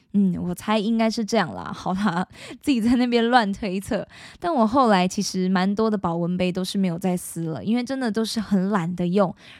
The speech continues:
而且我宁愿它就是贴着，我也不想要底部的时候我碰触到是有那种残胶黏黏的感觉。好，所以跟各位好听友们分享，那如果你的保温杯底部有贴贴纸的话呢，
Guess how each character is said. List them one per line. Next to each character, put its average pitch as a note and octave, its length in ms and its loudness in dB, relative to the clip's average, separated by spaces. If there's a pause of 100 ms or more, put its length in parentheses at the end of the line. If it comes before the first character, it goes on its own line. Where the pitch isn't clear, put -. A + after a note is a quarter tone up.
而 B3+ 80 -4
且 D4+ 100 0
我 C4 140 0
宁 G3 220 2
愿 B3 120 -2
它 G3+ 220 -2
就 G3+ 100 -4
是 G#3+ 80 -4
贴 G3 300 -2
着， F#3+ 160 -2
我 G3 100 -2
也 A3+ 80 2
不 F#3+ 140 -6
想 F#3 180 -4
要 E3+ 120 -2
底 E3 200 -10
部 F#3+ 220 -2
的 E3+ 100 0
时 - 160 -6
候 F3+ 160 2
我 E3 160 -4
碰 A3+ 320 -2
触 G3+ 220 -4
到 F#3+ 220 2
是 F#3+ 340 -2
有 F3+ 140 -4
那 G#3+ 120 0
种 G#3+ 220 -4
残 F#3 320 -2
胶 G#3+ 240 2
黏 G3 260 2
黏 F#3+ 160 4
的 F3+ 120 2
感 - 200 -8
觉。 - 240 -12 (720)
好， F3 240 0
所 G3+ 160 -2
以 F#3+ 140 4
跟 F#3+ 340 2
各 F#3+ 140 2
位 F#3 160 2
好 F3+ 240 0
听 D4+ 240 -6
友 E4+ 100 0
们 G3 200 2
分 C4+ 200 -6
享， A#3+ 300 -4
那 F3+ 100 0
如 F#3 160 2
果 G3 120 2
你 E3+ 120 0
的 E3+ 80 -2
保 E3 200 -2
温 F3 120 0
杯 G#3 160 2
底 F3+ 120 -8
部 G3 160 0
有 F3 100 -2
贴 - 180 -4
贴 D#4 220 -4
纸 A#3+ 160 -4
的 A3 80 0
话 D#4 240 -4
呢， C#4 220 -2